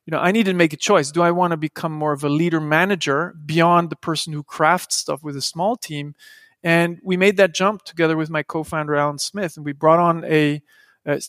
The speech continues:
chief operating officer with Andrew Muffy. We just hired, you know, a, a people and culture, uh, lead. So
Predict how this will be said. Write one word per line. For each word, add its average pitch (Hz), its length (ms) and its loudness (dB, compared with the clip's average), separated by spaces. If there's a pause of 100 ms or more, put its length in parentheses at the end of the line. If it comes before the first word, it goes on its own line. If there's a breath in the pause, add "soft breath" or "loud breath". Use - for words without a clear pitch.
(140)
chief - 240 0
operating 185 500 4
officer 151 720 -2
with 147 240 -10
Andrew 147 280 -4
Muffy. 165 540 2
We 151 140 -4
just 160 240 -4
hired, 156 440 2 (400 soft breath)
you 160 80 -10
know, 139 100 -6
a, 135 340 -6
a 151 40 -2
people 165 320 -6
and 139 140 -6
culture, 180 560 0 (380 soft breath)
uh, 156 160 4
lead. 175 580 2 (280 soft breath)
So 165 560 0